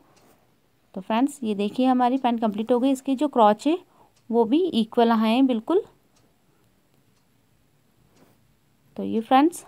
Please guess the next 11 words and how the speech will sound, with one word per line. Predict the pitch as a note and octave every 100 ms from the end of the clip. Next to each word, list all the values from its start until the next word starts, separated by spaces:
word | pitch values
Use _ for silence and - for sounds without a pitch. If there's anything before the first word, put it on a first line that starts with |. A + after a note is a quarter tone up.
| -
हमारी | G#3+ G#3+ C4+
पैंट | C4 C4 D#4 G4 _ -
कंप्लीट | A3+ G#3+ G#3+ A3+
हो |
चुकी | A3+ B3 A#3 C4
है। | D4 - _ _ _ _ _
आपको | - G3+ - -
हमारा | E4+ D4 C#4+
वीडियो | C4+ B3+ C4+
कैसा | C4 G#3 B3
लगा | B3 B3 C#4+